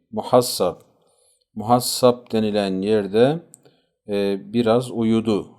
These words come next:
Rakade rakdeten. Bu rakade uyumak, uzanmak manasında.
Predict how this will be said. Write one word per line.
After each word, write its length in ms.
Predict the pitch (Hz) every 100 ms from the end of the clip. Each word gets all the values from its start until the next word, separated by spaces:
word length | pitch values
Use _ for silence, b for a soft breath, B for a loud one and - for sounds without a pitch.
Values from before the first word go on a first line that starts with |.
| -
Rakade 500 | 110 - 101 113 123
rakdeten. 580 | 113 113 101 92 92 80 78
Bu 120 | 104
rakade 560 | 117 117 110 113 135 160 - b b b -
uyumak, 540 | - 110 117 117 - - -
uzanmak 640 | 104 104 101 98 95 95
manasında. 720 | 90 85 - 92 110 139